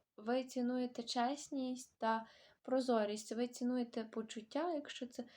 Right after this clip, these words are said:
у стосунках, і жодної вигоди ви не очікуєте, у вас такого немає.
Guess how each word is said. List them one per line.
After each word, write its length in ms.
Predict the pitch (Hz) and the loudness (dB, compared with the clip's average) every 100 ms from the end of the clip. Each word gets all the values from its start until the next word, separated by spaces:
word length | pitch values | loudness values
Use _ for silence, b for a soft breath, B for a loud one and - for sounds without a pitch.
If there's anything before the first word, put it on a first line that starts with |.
| B B | B B
у 80 | - | -12
стосунках, 680 | 240 240 240 285 294 240 - | -4 -4 0 -2 -2 -4 -4
і 300 | 233 226 220 | 0 0 2
жодної 500 | 240 254 254 233 220 | 0 0 2 0 0
вигоди 640 | 208 254 254 208 220 214 214 | 0 0 0 -2 -2 -2 -2
ви 280 | 214 226 233 b b b b | 0 0 -2 b b b b
не 240 | 208 226 226 | 0 2 2
очікуєте, 840 | 226 220 240 220 220 208 - 208 | -2 0 -2 -2 -6 -6 -6 -4
у 40 | |
вас 220 | 214 220 | 0 -2
такого 480 | 220 - 226 220 220 | -4 -8 -4 -2 0
немає. 460 | 214 208 202 202 | -2 -4 -6 -8